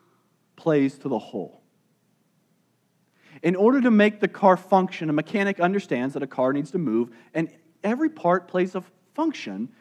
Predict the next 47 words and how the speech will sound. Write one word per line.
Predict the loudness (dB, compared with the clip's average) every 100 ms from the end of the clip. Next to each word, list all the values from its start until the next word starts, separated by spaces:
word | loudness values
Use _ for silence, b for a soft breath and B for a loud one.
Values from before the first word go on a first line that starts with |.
| b -6
in | -4
the | -4
car | -4 0 2 2
being | 0 0
able | 0 0 -2
to | 0
operate | 0 2 0 0
it. | 0
If | 2
I, | 2 2 -2 B 0
my | 0
flooded | 0 0 4 4 4
out | 2 0
car, | 0 4 4 2 -2
if | 0
I | 2 2
said, | 0 -2
"You | 0
know | 0
what, | 0
I'm | 0
gonna | -2 -4
take | -4 -4
it |
to | -6
the |
mechanic," | -8 -6 -6 -6 -6
and | -6
I'd | -6
show | -4 2 4
up | 4
at | -2
the | -4
mechanic | -6 -4 -4 -6 b b b -4
with | 0
my | 0
car, | 2 4 4 2 -2 B B
and | 0
like, | 0 2
"You | 0
know | 2 2
what? | 4 4 2 -8 _ _ _ _ _ _ _
Your | -2 2 2
car | 0 -4 -2
needs | -4 -4
new | -4 -4
tires." | -4 -4 -4 -6 -12 -20